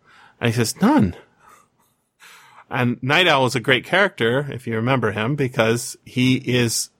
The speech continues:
super moral. Um, he wants to be Batman, but going around punching people is gonna cause some problems, social problems, and he feels bad about the idea of killing people. Comedian,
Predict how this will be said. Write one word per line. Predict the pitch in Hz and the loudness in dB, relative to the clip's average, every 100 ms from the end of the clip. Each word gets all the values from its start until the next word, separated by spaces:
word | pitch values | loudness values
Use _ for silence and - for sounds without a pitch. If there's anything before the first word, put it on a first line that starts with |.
| - | -10
super | - 147 135 | -4 -2 2
moral. | 120 151 127 101 - _ _ - | 2 4 2 0 -4 _ _ 0
Um, | 123 120 | 2 2
he | 107 120 | -2 -4
wants | 123 131 135 | 0 0 -2
to | - | -4
be | 127 | -4
Batman, | 107 104 - 107 113 | 0 -2 -2 -6 -6
but | 113 110 - | -6 -8 -4
going | 127 123 | -2 0
around | 117 - | -2 -2
punching | 135 131 117 | -2 -2 -4
people | - 110 117 | -6 -4 0
is | 113 - - - - - _ - | -2 -4 -14 -20 -20 -20 _ -4
gonna | 123 117 | -2 0
cause | - 113 107 | 2 0 0
some | - 117 | -2 -2
problems, | 107 120 117 117 117 | 2 4 4 4 0
social | - 117 - 117 | 2 0 0 0
problems, | 110 110 110 110 107 | 2 2 2 0 -2
and | 110 110 113 | -4 -2 -4
he | 117 | -6
feels | 120 127 113 - | -2 0 0 -2
bad | 110 110 | -2 0
about | 110 110 110 | 2 0 0
the | 117 | -2
idea | 107 107 | -2 -2
of | 107 | -2
killing | - 185 139 | 2 2 2
people. | - 127 | -2 -12
Comedian, | - 139 175 170 147 147 | -4 2 4 4 4 4